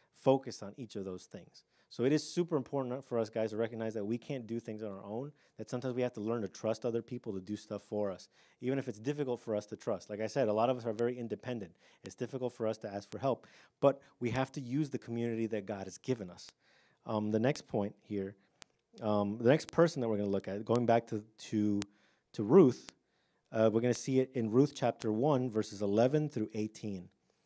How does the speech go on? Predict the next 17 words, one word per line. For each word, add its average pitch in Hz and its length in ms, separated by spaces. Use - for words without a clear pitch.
But 120 200
Naomi, 139 500
this 107 120
is 110 40
the 110 80
mother-in-law, 107 600
said, 127 400
"Return 175 460
home, 175 320
my 120 140
daughters. 101 500
Why 147 340
would 208 180
you 190 80
come 180 240
with 101 160
me? 87 220